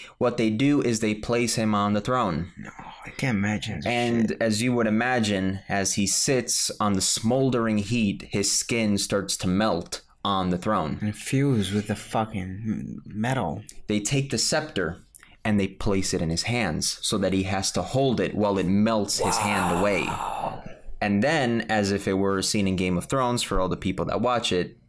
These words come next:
Speaker 1: what do you think they do with the crown?
Speaker 2: Place it on his head.
Speaker 1: Sure.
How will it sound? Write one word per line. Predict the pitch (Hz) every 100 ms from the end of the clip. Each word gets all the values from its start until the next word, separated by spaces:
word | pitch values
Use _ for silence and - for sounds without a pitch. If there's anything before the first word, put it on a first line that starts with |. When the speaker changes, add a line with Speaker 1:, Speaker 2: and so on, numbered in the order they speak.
| _
Speaker 1:
what | - 95
do |
you | 90
think | 87 80
they | 82
do | 80
with | 87
the | 87
crown? | - 104 92 90 87 _ _ _ _ _ _ _ _ _ _ _ _
Speaker 2:
Place | - 95 95 -
it | 101
on | 90
his | 98 - 101
head. | 101 - - - -
Speaker 1:
Sure. | - 87 92 117